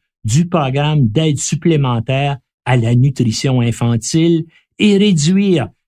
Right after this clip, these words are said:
de six cent seize milliards de dollars le programme d'assurance maladie pour enfants, en plus d'enlever vingt et un milliards de dollars d'aide sociale aux familles nécessiteuses. Après la libre circulation des armes à feu,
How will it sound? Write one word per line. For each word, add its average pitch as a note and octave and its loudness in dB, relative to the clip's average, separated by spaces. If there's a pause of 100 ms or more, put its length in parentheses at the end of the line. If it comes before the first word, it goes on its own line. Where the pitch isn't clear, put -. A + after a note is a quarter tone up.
de D3+ 2
six - -2
cent G#3+ 0
seize G#3+ 0
milliards C#3+ 0
de A#2 0
dollars B2+ -2 (280)
le C3 2
programme E3 0
d'assurance C#3+ -2
maladie B2 -2
pour C3 -2
enfants, A2+ -4 (280)
en B3 2
plus A3+ 0
d'enlever D#3 0 (240)
vingt A3 2
et F#3 2
un F#3+ 2
milliards D3+ 2
de B2 -2
dollars A#2+ -2 (260)
d'aide D3 0
sociale B2+ -2 (140)
aux C#3 2
familles C3 2
nécessiteuses. G2+ -4 (920)
Après A#3 2
la E3+ 2
libre E3+ 2
circulation E3+ 0
des B2 0
armes B2+ 0
à C3 0
feu, G#3+ -2